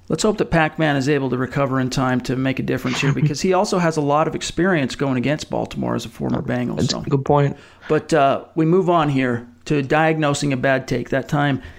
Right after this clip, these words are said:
Speaker 1: in each and every week where we take an opportunity to correct somebody out there, whether it's on social media, Twitter, uh,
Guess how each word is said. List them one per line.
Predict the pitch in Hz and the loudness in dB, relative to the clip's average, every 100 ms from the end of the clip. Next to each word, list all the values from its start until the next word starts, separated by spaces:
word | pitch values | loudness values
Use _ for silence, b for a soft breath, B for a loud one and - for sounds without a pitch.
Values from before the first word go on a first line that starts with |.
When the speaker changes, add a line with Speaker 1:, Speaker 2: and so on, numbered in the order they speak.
| B - | B -4
Speaker 1:
in | 143 143 127 | 0 0 0
each | 180 196 175 | 0 0 2
and | 165 | 2
every | 147 143 | 2 0
week | 131 139 135 | 0 0 0
where | 143 | 0
we | 151 | 2
take | - 214 | 2 0
an | 208 | 0
opportunity | 180 165 - 165 156 147 | -2 -2 -2 0 2 0
to | - | -2
correct | 135 - 143 135 - | -6 -2 0 0 -2
somebody | 139 131 131 127 123 B B B - | -4 -2 0 0 -2 B B B -4
out | 135 131 | -2 0
there, | 135 | 0
whether | 139 143 139 | 2 2 2
it's | 135 143 | 0 0
on | 131 127 - | 0 -2 -2
social | - 185 175 156 | 0 0 0 0
media, | 151 147 147 143 | 2 2 2 0
Twitter, | - 143 143 139 135 b b _ - | -2 -2 0 0 -2 b b _ -6
uh, | 62 | -4